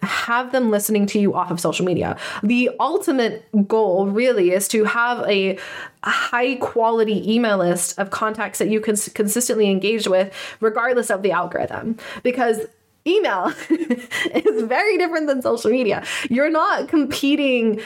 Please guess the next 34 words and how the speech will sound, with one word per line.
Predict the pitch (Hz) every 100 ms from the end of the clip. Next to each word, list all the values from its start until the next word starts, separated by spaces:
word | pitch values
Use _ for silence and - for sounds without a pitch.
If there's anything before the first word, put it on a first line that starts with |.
| -
with, | 220 220 220 202 220 220 220 -
uh, | 226
all | 220 247 247
of | 247
the |
content | 214 226 220 226 208 208
that's | 202 202
viral, | 214 247 240 233 214
that's | 208 214
trendy, | - 247 240 233 233 226 226 214
that's, | 196 202 202 - 170
uh, | 180 175
hot | 185 240 220
in | 226
the | 220
moment, | 226 226 226 220 208
that's | 196 190 - - -
emotionally | 220 240 247 247 233
polarizing, | 220 233 233 226 226 226 214
or | 208
that's | 208 202
really | 226 214
funny, | 262 269 233 208 202
and | 214
having | 220 214 220
to |
figure | 208 208
out | 190
how | 208
to |
fit | 202 214
into | 294 254
that. | 202 196
Instead, | 208 208 - 294 233 220